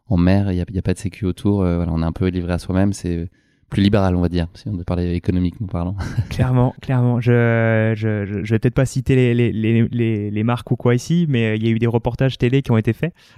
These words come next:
Speaker 2: hein, qui a, qui a vraiment permis, euh, le boom de la discipline en, en France et, euh, et a notamment qui a, qui était tourné autour de, d'un ancien, euh,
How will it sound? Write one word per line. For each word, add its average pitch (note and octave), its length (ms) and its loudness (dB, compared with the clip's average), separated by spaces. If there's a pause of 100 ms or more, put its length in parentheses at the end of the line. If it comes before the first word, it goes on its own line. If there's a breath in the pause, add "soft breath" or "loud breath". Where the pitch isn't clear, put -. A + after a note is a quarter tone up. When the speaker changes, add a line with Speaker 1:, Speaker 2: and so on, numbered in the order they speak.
Speaker 2:
hein, A#2+ 160 0
qui G#2 160 -4
a, G2 120 -4
qui G2+ 100 -8
a G2 40 -2
vraiment A2+ 280 2
permis, A#2 320 2
euh, A2 120 2
le G2+ 100 0
boom A2+ 180 -2
de A2+ 80 0
la G#2+ 80 0
discipline G#2+ 400 -2
en, G2+ 160 0
en G#2+ 80 -2
France - 400 -2
et, G#2 220 -2
euh, G2+ 260 -2
et G2+ 180 -4
a G2 300 -4
notamment A2 540 0
qui - 80 -12
a, F#2+ 60 -10
qui - 200 -20
était - 140 -14
tourné A2 200 -2
autour A2 280 -2
de, F#2+ 240 -4
d'un G2 120 -8
ancien, G#2 540 -4
euh, F#2 120 -8